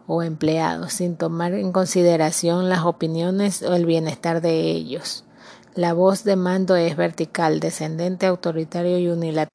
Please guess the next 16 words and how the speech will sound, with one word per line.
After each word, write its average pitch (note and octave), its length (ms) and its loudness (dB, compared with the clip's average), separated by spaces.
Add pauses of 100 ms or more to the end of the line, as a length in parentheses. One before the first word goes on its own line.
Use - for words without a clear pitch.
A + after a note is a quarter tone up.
(180)
El G3+ 140 -2
liderazgo G3+ 580 4
es A3 140 4
una G#3+ 220 0
capacidad F3 600 -4
que F#3+ 140 0
no E3+ 160 0
todos F3 360 0
tienen, F3 420 0
por F3 140 2
lo D#3+ 200 0
que D#3+ 160 -6
no E3+ 280 -8 (280)
pueden E3+ 420 -2
ser E3 200 -8
líderes. - 760 -8